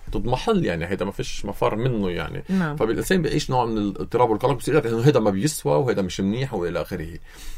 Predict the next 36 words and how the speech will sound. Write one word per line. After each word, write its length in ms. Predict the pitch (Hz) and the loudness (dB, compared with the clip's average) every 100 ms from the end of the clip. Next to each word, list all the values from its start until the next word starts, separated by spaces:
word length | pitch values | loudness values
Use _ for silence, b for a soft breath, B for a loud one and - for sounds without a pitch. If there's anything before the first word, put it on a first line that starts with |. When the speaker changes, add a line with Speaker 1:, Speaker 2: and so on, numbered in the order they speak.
| B | B
Speaker 1:
بس 180 | 101 120 | -2 0
ما 120 | 131 | 0
أنت 200 | 185 - | 0 0
اليوم 380 | 110 104 120 101 | 0 0 0 -2
الشيء 240 | - 156 | 0 0
عم 100 | 120 | 0
تستعمله، 640 | 101 - 110 90 85 85 - b b - | -2 -2 -2 -2 -4 -6 -8 b b -8
آه، 120 | 80 | -4
على 180 | 80 95 | -2 -2
الإنترنت 720 | 101 98 101 95 101 101 - | -2 -2 -2 0 0 0 -2
أو 380 | - 92 90 82 | 0 0 0 -2
الكاميرا 1080 | 85 90 82 82 117 113 98 95 95 92 | -2 -4 -4 -2 0 2 4 4 2 2
أو 280 | - 92 120 | 2 2 2
ال-، 340 | 113 104 95 85 | 2 0 2 2
ال-، 1080 | 78 73 71 69 64 69 - - - - | 2 0 -2 -4 -6 -6 -8 -10 -12 -8
كل 120 | - 113 | -2 2
هولي، 360 | 107 98 98 B B | 2 4 2 B B
وقت 120 | 90 101 | -6 -2
اللي 100 | 98 | -4
اخترعوا 720 | 139 - - 196 139 107 101 | -4 -6 2 4 6 4 0
كمان، 480 | 104 95 92 101 - b b b | 0 0 0 -4 -8 b b b
الناس 300 | 98 143 190 | 2 2 2
اللي 140 | 123 113 | 0 0
قبلك 300 | 156 127 - | 0 0 0
قالوا: 220 | 131 117 | 0 2
"هيدا 140 | 120 | 2
جاي 120 | 113 | 2
ينزعلنا 380 | 101 98 101 92 | 2 0 0 -2
حياتنا 540 | - 85 90 143 - 120 | -4 -2 2 2 0 -4
وهيدا 220 | 120 90 | -2 -2
ما 80 | 85 | -4
بيسوى"، 440 | 98 - 120 85 | -6 -4 -2 0
إلى 120 | 76 | -2
آخره. 280 | - 73 78 | -4 -8 -10
فالإنسان 560 | - 107 127 - 180 170 | -8 -6 -6 -2 -2 -2
عادة 420 | 147 135 - | -2 -2 -6